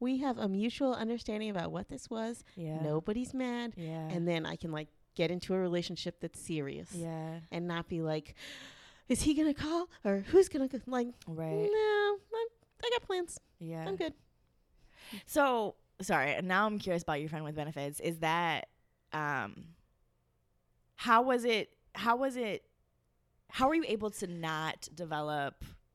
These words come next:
Speaker 2: feeling like, did you not like him? Did you not enjoy spending
Speaker 1: No,
Speaker 2: time with
Speaker 1: I,
Speaker 2: him?
Speaker 1: I thought that he
Speaker 2: Was
Speaker 1: was
Speaker 2: it
Speaker 1: great.
Speaker 2: Uh-huh.
Speaker 1: He was coming out of a relationship. And so
Speaker 2: Mm-hmm.
Speaker 1: emotionally,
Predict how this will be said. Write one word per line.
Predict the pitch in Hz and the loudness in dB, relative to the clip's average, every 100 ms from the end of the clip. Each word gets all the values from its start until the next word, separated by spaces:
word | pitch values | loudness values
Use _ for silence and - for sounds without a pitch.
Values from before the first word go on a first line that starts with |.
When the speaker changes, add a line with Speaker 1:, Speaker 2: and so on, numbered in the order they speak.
| _ | _
Speaker 2:
feeling | - 202 175 | -2 0 2
like, | 175 175 | 0 0
did | 190 175 | -6 -4
you | |
not | 180 143 139 | -2 0 4
like | 214 226 | 4 4
him? | 247 220 214 190 | -2 0 0 0
Did | 170 | -2
you | |
not | 175 156 | -2 0
enjoy | 170 - | 2 2
spending | 587 740 784 | 4 8 10
Speaker 1:
No, | 605 | 12
Speaker 2:
time | 494 | 10
with | - | 8
Speaker 1:
I, | - 571 - | 8 10 10
Speaker 2:
him? | - | 6
Speaker 1:
I | 480 | 2
thought | 508 480 | 0 0
that | 381 | 0
he | 392 | 2
Speaker 2:
Was | - 339 | 2 2
Speaker 1:
was | 311 | 2
Speaker 2:
it | 151 - | -2 -4
Speaker 1:
great. | 226 240 359 480 190 - | -6 -2 0 0 -2 -4
Speaker 2:
Uh-huh. | 160 175 151 151 170 _ | -4 -2 -4 -6 -10 _
Speaker 1:
He | - 330 403 | 2 6 8
was | 415 - | 6 2
coming | - 302 277 - | -4 -2 -2 -2
out | 220 220 | 0 0
of | 202 | 0
a | 190 | 0
relationship. | 175 165 156 - 165 180 185 - | 0 0 -2 -6 -8 -6 -8 -4
And | 185 175 | -4 2
so | 220 | 4
Speaker 2:
Mm-hmm. | 214 | 4
Speaker 1:
emotionally, | 208 233 311 - 208 180 170 180 | 4 6 6 4 0 2 0 -2